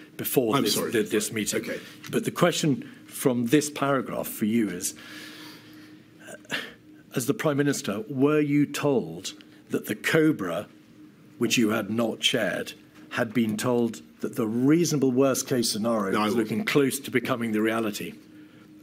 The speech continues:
Speaker 2: I, I, I don't remember that. I
Speaker 1: Okay.
Speaker 2: don't remember that.
Speaker 1: The C C S paper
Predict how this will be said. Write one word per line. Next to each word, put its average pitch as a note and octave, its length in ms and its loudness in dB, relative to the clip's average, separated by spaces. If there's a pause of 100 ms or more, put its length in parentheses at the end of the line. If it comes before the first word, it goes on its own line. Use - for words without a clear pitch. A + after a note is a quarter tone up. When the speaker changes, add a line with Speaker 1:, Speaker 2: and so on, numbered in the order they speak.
(460)
Speaker 2:
I, - 60 -6 (640)
I, F#2+ 100 -2 (240)
I A2 80 2
don't A2 260 2
remember F#2 300 -4
that. - 260 -8 (280)
I G2+ 40 -2
Speaker 1:
Okay. - 140 0
Speaker 2:
don't D#2 80 -2
remember C#2+ 240 -8
that. C#2 100 -16 (600)
Speaker 1:
The C#3+ 80 6
C A3+ 240 4
C E3+ 180 4
S C#3+ 120 0
paper A2 520 0